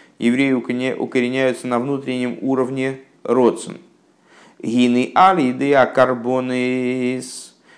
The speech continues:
благодаря жертвоприношениям аш ошера именно. Нимшах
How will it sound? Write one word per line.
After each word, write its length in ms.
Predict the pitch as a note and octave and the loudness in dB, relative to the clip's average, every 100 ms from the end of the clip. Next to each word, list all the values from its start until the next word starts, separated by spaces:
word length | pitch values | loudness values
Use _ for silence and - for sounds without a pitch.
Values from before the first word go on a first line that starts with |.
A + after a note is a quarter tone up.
| _ | _
благодаря 640 | G#2+ B2 B2+ B2+ C3+ E3+ E3 | -2 2 4 4 4 6 4
жертвоприношениям 1080 | B2+ B2 C3 C3 C3 B2 - C3+ C3 B2+ B2+ | 2 -2 -4 -4 -2 -2 -2 -4 -2 -2 -2
аш 220 | B2 - | -2 -2
ошера 460 | - B2+ C3+ B2 B2+ | 0 0 0 0 0
именно. 540 | A#2+ A#2+ A#2+ B2 - - _ _ _ _ - - - | -2 -4 -6 -6 -10 -14 _ _ _ _ -20 -20 -8
Нимшах 680 | A#2+ D#3 G3+ E3+ C#3+ B2+ | 0 2 2 2 2 2